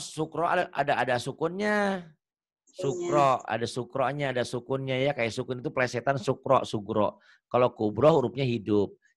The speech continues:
Speaker 1: Jika dihentikan baru jadi kolkolah. Kalau nggak dihentikan ada kol-, ada kolkolahnya ya? Nggak?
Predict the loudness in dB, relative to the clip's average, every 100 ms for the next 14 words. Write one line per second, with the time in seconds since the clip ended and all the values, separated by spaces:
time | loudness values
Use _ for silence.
0 | _ -6 2 2 2 -2 -2 -4 0 0
1 | 0 -2 -4 -4 -6 -6 -6 -10 -10 _
2 | _ _ 6 6 8 8 8 6 4 4
3 | 6 6 6 6 4 4 4 4 4 2
4 | 2 2 2 2 0 -2 -4 _ _ -8
5 | -6